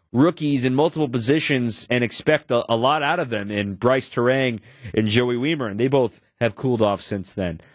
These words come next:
Uh, and you also look at the fact that you don't really ha-, you hadn't have Tyrone Taylor until this week, who was a normal, solid producer for the Brewers. Not saying he's an all-star, but a solid producer. I don't know if you realize this or not, but the majority of players in Major League Baseball are not all-stars.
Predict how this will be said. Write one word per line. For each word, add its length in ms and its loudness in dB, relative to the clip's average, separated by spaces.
Uh, 160 2
and 200 0
you 100 4
also 240 2
look 160 2
at 60 -14
the 60 -10
fact 300 0
that 300 2
you 200 4
don't 200 2
really 260 0
ha-, 280 -2
you 220 -6
hadn't 160 -4
have 220 -2
Tyrone 360 -4
Taylor 360 0
until 360 -2
this 240 0
week, 220 0
who 80 2
was 160 2
a 220 2
normal, 720 4
solid 600 -2
producer 540 -2
for 100 -4
the 60 -4
Brewers. 220 0
Not 160 0
saying 240 2
he's 160 0
an 80 2
all-star, 500 0
but 240 0
a 180 2
solid 600 0
producer. 600 -6
I 60 0
don't 100 2
know 60 0
if 80 -4
you 100 0
realize 260 0
this 160 -8
or 60 -4
not, 180 0
but 60 -6
the 80 -4
majority 400 2
of 100 0
players 320 2
in 80 -2
Major 220 0
League 100 -4
Baseball 400 0
are 80 -2
not 220 0
all-stars. 640 -4